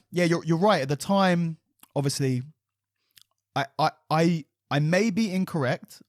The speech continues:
I know that there have been other Brits that have competed at A D C C, but I believe that I may have been the first ever Brit to qualify to compete at A D C C. I'm not a hundred percent sure on that, but to my knowledge,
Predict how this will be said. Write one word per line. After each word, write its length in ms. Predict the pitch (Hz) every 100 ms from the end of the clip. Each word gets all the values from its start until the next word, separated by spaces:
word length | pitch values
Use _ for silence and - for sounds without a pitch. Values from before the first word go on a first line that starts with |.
| _
I 100 | 131
know 260 | 143 175 190
that 160 | 180
there 160 | 156 156
have 140 | 147
been 160 | 151 143
other 180 | - 139
Brits 400 | 127 - 139 -
that 80 | -
have 140 | 120
competed 580 | - 127 185 190 185 147
at 100 | 120
A 140 | 113 113
D 160 | 107
C 260 | 104 110 110
C, 340 | - 107 107 - _ - - - - _ _ -
but 100 | 139
I 120 | 135
believe 500 | 127 139 160 202 214
that 100 | 190
I 140 | 147 147
may 280 | 143 151
have 160 | 156 139
been 160 | 151 139
the 60 |
first 520 | 127 - 160 147 - -
ever 220 | 135 131
Brit 380 | 127 135 135 -
to 100 | -
qualify 760 | - - 143 131 123 113 101 101 _ _
to 100 | 131
compete 340 | - 120 127
at 120 | 113 -
A 100 | 117
D 120 | 113
C 160 | -
C. 140 | 110 -
I'm 100 | 120
not 140 | 160 180
a 20 |
hundred 200 | 220 214
percent 260 | 233 240
sure 180 | - 190
on 120 | 151
that, 280 | 135 131 -
but 140 | 139 -
to 180 | 202
my 160 | 185 175
knowledge, 580 | 160 160 139 117 113